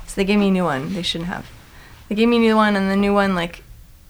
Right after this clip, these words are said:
when you went to listen to, like, the regular earpiece thing, it was all staticky, like, you couldn't hear anything,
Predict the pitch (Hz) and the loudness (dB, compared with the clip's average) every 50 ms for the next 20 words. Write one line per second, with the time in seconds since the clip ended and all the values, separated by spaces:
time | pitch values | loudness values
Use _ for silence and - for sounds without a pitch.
0 | - - 185 190 196 190 185 185 185 185 180 185 190 - - - 185 180 190 - | -14 -8 -4 -2 -2 0 0 0 0 0 0 0 0 -2 -2 -2 -2 -2 -2 0
1 | - 208 196 196 - 180 170 160 - - 180 175 180 175 185 180 180 175 170 - | 0 0 0 0 0 0 -2 -2 -2 -2 0 0 0 0 0 0 0 0 -2 -2
2 | - 175 180 175 175 180 196 214 - - - - - 220 247 - - - - - | -4 -4 -2 0 0 -2 -2 -4 -8 -14 -16 -10 -8 -6 -6 -6 -8 -10 -6 -6
3 | 262 277 294 320 302 240 202 208 214 202 190 190 - - - - - - 165 147 | -4 -4 -4 -4 -4 -4 -2 0 0 2 0 0 -2 -4 -8 -8 -4 -2 -2 -2
4 | 160 202 - - 214 220 226 214 196 202 - - - 190 190 196 202 - - 214 | -2 -4 -8 -6 -4 -2 -2 -2 -2 -4 -6 -6 -6 -4 -4 -4 -6 -4 -2 0
5 | 240 254 247 254 - 240 240 233 240 240 247 - | 0 0 0 0 0 -2 0 0 -2 -4 -6 -8